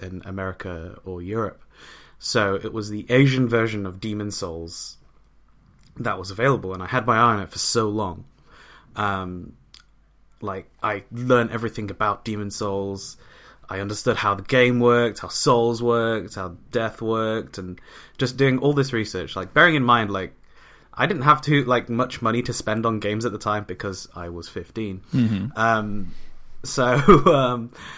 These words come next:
Speaker 1: I patiently waited for the European release of Demon Souls.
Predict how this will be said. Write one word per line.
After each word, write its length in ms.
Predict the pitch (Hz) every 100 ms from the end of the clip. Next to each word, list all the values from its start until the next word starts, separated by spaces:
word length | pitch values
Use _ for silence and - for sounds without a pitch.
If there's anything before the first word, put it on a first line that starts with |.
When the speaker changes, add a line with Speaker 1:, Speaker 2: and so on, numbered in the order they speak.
| - -
Speaker 1:
I 100 | 120
patiently 520 | - 147 151 156 127
waited 440 | 110 113 92 92 92
for 540 | - - 107 98 92
the 240 | 92 95 87
European 640 | 95 107 104 95 - 104 95
release 460 | 90 92 - - -
of 180 | 92 92
Demon 300 | 90 92 87
Souls. 560 | 85 85 80 82 -